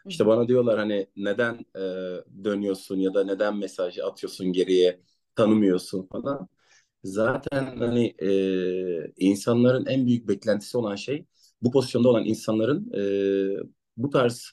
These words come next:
Speaker 2: e, size mesaj atan yurttaşlarınıza el uzatmanız, onu hissetmeleri, onlardan biri olduğunuzu hissetmeleri, bu çok kıymetli zaten.
Speaker 1: Hı hı.
Speaker 2: Ben elimden geldiğince,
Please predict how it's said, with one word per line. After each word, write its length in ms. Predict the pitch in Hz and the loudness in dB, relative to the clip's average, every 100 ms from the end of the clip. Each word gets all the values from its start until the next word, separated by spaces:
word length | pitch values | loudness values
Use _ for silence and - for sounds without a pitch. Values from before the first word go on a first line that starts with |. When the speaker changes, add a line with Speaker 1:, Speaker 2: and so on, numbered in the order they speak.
| _ _ _ - | _ _ _ -6
Speaker 2:
e, 260 | 98 101 | -2 -4
size 260 | 101 104 120 | -4 0 0
mesaj 300 | 101 123 127 | 2 0 0
atan 220 | 113 101 | 0 -2
yurttaşlarınıza 720 | 104 101 98 - 104 107 147 107 | -2 -6 -6 -4 -6 -4 -4 -4
el 140 | 127 | -4
uzatmanız, 680 | 110 101 95 87 101 - - | -2 -4 -6 -14 -16 -16 -12
onu 180 | 104 120 | 2 2
hissetmeleri, 720 | 117 - 101 - 98 90 92 | 2 2 0 2 2 2 2
onlardan 460 | 95 117 117 135 123 | 4 4 4 4 4
biri 140 | 123 | 4
olduğunuzu 440 | 127 110 113 113 123 | 4 2 -2 -4 -8
hissetmeleri, 760 | 113 - - 98 92 98 160 - - | -10 -10 -4 -2 0 0 -2 -6 -2
bu 40 | |
çok 240 | 160 135 - | 0 0 0
kıymetli 380 | 82 80 87 | -2 -2 -4
zaten. 400 | 85 85 - - _ _ _ _ | -2 -2 -2 -6 _ _ _ _
Speaker 1:
Hı 60 | 208 | -8
hı. 140 | 202 | 0
Speaker 2:
Ben 100 | 156 | 4
elimden 340 | 160 170 165 160 | 4 4 4 4
geldiğince, 640 | 156 156 170 151 143 | 2 0 -4 -4 -4